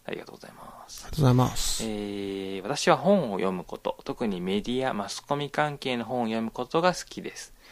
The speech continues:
Speaker 1: よかったら読んでみてほしいなと思う本があって、おすすめし-、してみたいと思いました。ドキュメンタリー映画監督、森達-、森達也さんが書いたユー、相模原に現れた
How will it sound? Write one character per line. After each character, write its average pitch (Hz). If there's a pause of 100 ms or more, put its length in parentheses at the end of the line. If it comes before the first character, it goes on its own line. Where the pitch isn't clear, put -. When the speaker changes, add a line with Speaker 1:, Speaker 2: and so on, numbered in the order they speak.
(340)
Speaker 1:
よ 160
か 156
っ -
た 127
ら 120
読 139
ん 135
で 127
み 123
て 120
ほ 104
し -
い 127
な 156
と 120
思 110
う 95
本 101
が 107
あ -
っ - (200)
て、 - (100)
お 98
す -
す -
め 107
し-、 -
し -
て 110
み 107
た 101
い 113
と 214
思 107
い 90
ま 185
し -
た。 - (1300)
ド 104
キ 156
ュ -
メ 143
ン 131
タ 135
リ 131
ー 127
映 127
画 123
監 117
督、 -
森 120
達-、 -
森 110
達 -
也 104
さ 107
ん 110
が 147 (160)
書 95
い 87
た -
ユ 127
ー、 - (460)
相 120
模 131
原 104
に 135
現 107 (400)
れ 85
た -